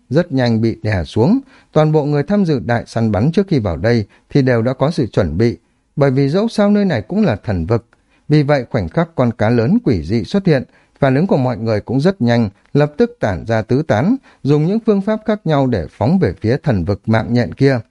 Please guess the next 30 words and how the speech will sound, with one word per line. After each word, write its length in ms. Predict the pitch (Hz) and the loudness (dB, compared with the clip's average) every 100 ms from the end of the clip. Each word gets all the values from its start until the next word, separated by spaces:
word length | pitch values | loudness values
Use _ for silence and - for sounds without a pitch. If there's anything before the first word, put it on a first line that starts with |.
| _ _ _ _ _ _ _ _ _ _ _ _ 135 | _ _ _ _ _ _ _ _ _ _ _ _ 0
Hứa 120 | 151 | 2
Thành 260 | 151 120 | 2 0
tận 260 | 107 117 135 | 0 -2 -2
mắt 180 | 185 143 | -2 0
nhìn 180 | 123 113 | 0 0
thấy 100 | 185 | 0
cảnh 340 | 127 90 90 | 0 0 0
một 120 | 107 | -2
vị 220 | 101 123 - | 0 -2 2
thiên 200 | 190 190 | 0 2
kiêu 280 | 190 185 175 _ _ _ | 0 -2 -2 _ _ _
của 140 | - 127 | -2 0
tộc 220 | 135 120 | 0 -2
quần 220 | - 117 107 | 0 0 0
phụ 200 | 135 110 | -2 0
thuộc 240 | 127 101 | -2 -2
vào 180 | 98 87 | -2 -2
Viêm 200 | 80 123 | 2 2
Nguyệt 180 | 117 101 - | 2 0 -2
tộc 200 | 101 _ _ - | -4 _ _ -2
bị 180 | 143 131 | 0 0
sợi 240 | - 135 | 0 -2
râu 180 | 147 190 | 0 0
nọ 220 | 180 120 - - | 2 0 -4 -4
đụng 220 | 135 - | -2 -2
chạm 220 | - 120 - | 0 -2 -2
sau 240 | - 110 | -2 0
đó 260 | 98 101 175 | 0 0 0
diệt 200 | 143 - 113 | 0 -2 0
vong. 220 | 127 | 0